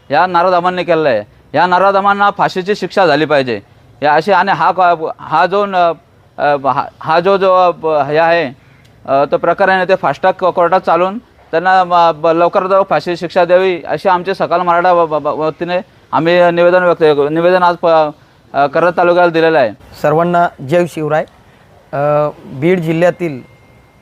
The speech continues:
Speaker 2: मस्साजोग येथील सरपंच संतोष देशमुख यांची निर्घृण हत्या झाल्याप्रकरणी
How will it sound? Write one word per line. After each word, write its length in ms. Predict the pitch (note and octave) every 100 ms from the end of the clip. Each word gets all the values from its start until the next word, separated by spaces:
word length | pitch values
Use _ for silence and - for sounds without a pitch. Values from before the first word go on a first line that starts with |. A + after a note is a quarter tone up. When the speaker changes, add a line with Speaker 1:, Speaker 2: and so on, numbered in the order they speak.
| -
Speaker 2:
मस्साजोग 560 | C#3+ D3 - E3+ E3+ E3+
येथील 320 | E3 C3+ E3
सरपंच 640 | D#3+ - - C#3 F3 D#3+ D#3+ B2+ -
संतोष 300 | C#3 C#3+ D3+
देशमुख 380 | D3 C#3 F3 C#3 - - - -
यांची 440 | C#3 C3+ E3+ E3+ -
निर्घृण 380 | D3 D3+ D3+ F3
हत्या 320 | C3+ - D#3+
झाल्याप्रकरणी 720 | C#3+ C3 D3 D3+ C#3+ D#3 D3